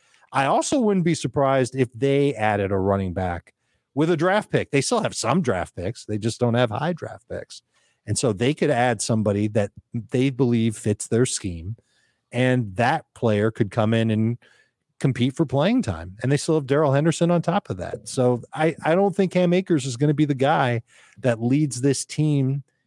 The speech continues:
uh, by a large margin in carries or maybe even any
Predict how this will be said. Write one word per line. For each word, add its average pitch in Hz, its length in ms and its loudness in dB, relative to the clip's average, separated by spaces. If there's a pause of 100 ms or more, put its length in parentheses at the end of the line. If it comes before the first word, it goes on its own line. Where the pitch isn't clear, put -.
(180)
uh, 117 200 0
by 120 220 2
a 113 100 4
large 117 380 0
margin 107 640 -2 (440)
in 110 440 2 (220)
carries 123 580 0
or 123 480 0
maybe 135 300 0
even 135 260 0
any 123 460 0